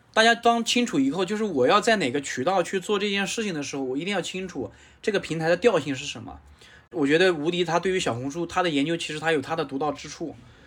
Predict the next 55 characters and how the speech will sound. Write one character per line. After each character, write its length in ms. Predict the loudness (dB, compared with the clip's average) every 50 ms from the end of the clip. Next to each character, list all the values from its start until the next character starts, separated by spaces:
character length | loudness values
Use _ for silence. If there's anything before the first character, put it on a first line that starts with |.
| -20 -12 _
好 80 | -2
好 100 | 0 0
去 120 | 0 0 2
扒 200 | 4 6 6 6
一 60 | 6
下 60 | 4
他 80 | 2 0
以 180 | 0 -2 -4
前 140 | -2 -2 0
他 100 | 0 0 -2 -4 -4 -4
对 120 | -4 -4
于 60 | -2 -2
小 100 | -4 -4
红 140 | -4 -6 -6
书 120 | -6 -6
写 200 | -4 -4 -4 -4
的 80 | -4 -4
一 80 | -4
些 100 | -2 -2
内 140 | -2 -2 -4
容， 180 | -4 -6 -10 -14 -18 -20 -20 -20 -20 -20 -20 _ -2
看 120 | 0 2
一 60 | 2
遍 140 | 4 2 0
之 100 | 0 -2
后， 140 | -2 -2 0
你 120 | 0 0
应 80 | 0 0
该 80 | 0 2
大 160 | 2 4 4
概 280 | 4 4 2 2 -2 _ _ _ -2
就 120 | 0 2
会 140 | 2 2 2
知 160 | 2 0 2
道 260 | 4 2 2 2 -4 -12 -20 -20 -12
小 180 | -2 0 0 2
红 180 | 0 -2 -6
书 140 | -4 -4 -4
这 220 | -2 2 0 0 2
几 140 | 0 -4
年 140 | -4 -4 -6
他 300 | -2 0 0 0 0 -2 -6 -12 -20 -20 -20 _ _
做 160 | 0 2 2
的 80 | 2 2
一 60 | 0
些 160 | 2 2 2
事 240 | 2 2 0 -2 -2
情， 240 | -2 -4 -6 -10 -12 -14 _ -10
其 160 | -6 -4 -4
实 100 | -4 -4
是 80 | -8 -6
代 220 | 0 2 4 4
表 160 | 4 2 0
着 180 | 0 -2 -2 -2
他 360 | -2 0 2 2 2 2 0